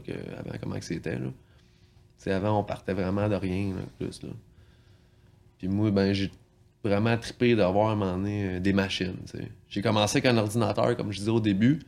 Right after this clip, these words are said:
mais ça a pas été long qu'après, là, l'ordinateur, elle plantait, puis je dis, « Non, euh, je veux une machine, là, tu sais, quelque chose que c'est pas un ordinateur, que c'est vraiment, tu sais. » Puis que là, j'ai acheté, euh, mon Groovebox Machine, euh, M C neuf cent neuf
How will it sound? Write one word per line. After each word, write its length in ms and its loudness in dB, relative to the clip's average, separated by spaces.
mais 80 0
ça 140 4
a 40 6
pas 120 2
été 220 4
long 220 6
qu'après, 600 2
là, 180 2
l'ordinateur, 760 2
elle 80 2
plantait, 560 0
puis 320 2
je 60 -6
dis, « 80 -6
Non, 300 -4
euh, 220 -4
je 100 -6
veux 180 0
une 140 -4
machine, 540 2
là, 60 -4
tu 120 -18
sais, 40 -8
quelque 220 -10
chose 340 2
que 80 -8
c'est 140 -4
pas 140 2
un 60 0
ordinateur, 680 0
que 80 -12
c'est 140 -8
vraiment, 500 0
tu 60 -4
sais. » 260 -2
Puis 100 -20
que 80 -4
là, 100 4
j'ai 80 6
acheté, 480 4
euh, 160 6
mon 220 2
Groovebox 520 2
Machine, 420 -2
euh, 200 0
M 100 0
C 140 0
neuf 160 2
cent 200 0
neuf 280 0